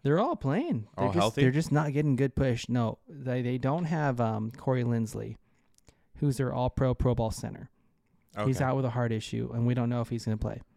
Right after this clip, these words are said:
Speaker 1: He may never play again. I don't
Speaker 2: So,
Speaker 1: know.
Speaker 2: dude, that, that's always scary, yeah.
Speaker 1: But
Speaker 2: Quick side note before we get any further, dude. I'm sorry. Do you like these court styles that they have for this N B A in-season
Speaker 1: What?
Speaker 2: tournament?
Speaker 1: I don't know what the hell I'm looking at,
Speaker 2: I
Speaker 1: dude.
Speaker 2: fucking hate them,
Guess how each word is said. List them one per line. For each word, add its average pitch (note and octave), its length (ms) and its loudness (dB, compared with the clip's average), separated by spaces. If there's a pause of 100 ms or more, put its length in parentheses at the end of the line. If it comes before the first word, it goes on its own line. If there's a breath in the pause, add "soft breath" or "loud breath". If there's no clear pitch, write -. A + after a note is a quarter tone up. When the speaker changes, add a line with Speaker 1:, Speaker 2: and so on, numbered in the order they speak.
(480 loud breath)
Speaker 1:
He C#3+ 80 6
may C3+ 120 8
never A#2+ 200 6
play A2 160 2
again. A2+ 240 -8 (120)
I C3+ 100 4
don't A#2 100 4
Speaker 2:
So, F#2 60 -2
Speaker 1:
know. E2 60 -6 (540)
Speaker 2:
dude, E2 300 -12
that, E2+ 160 -12 (220)
that's F2+ 240 -10
always E2 180 -8
scary, - 280 -18
yeah. - 80 -14 (300)
Speaker 1:
But - 400 0 (380)
Speaker 2:
Quick - 180 -2
side E2 260 -6
note G2 220 -8
before F#2+ 280 -10
we F#2 100 -8
get F#2 120 -10
any F2+ 120 -12
further, E2 360 -12
dude. F#2+ 240 -10 (120)
I'm E2+ 80 -14
sorry. D#2 320 -14 (760)
Do F3+ 100 -8
you D#4+ 140 -2
like G2+ 300 -8
these A#2 400 -10 (160)
court F#2+ 440 -8
styles G#2 560 -8
that F#2 140 -12
they F#2 120 -10
have F#2 240 -8
for F#2+ 100 -10
this F2+ 320 -8
N F#2 120 -12
B F#2 200 -6
A F2 60 -10
in-season F2+ 440 -6
Speaker 1:
What? D3 60 2
Speaker 2:
tournament? F#3 340 0
Speaker 1:
I - 20 2
don't F#3+ 200 2
know D#3 120 4
what D3 200 0
the C#3 80 -2
hell D3 140 0
I'm C#3+ 100 0
looking C#3+ 280 -2
at, A#2+ 200 -8
Speaker 2:
I B2+ 40 -4
Speaker 1:
dude. C3 160 -4
Speaker 2:
fucking E3+ 360 -10
hate G2 320 -8
them, D#2 140 -16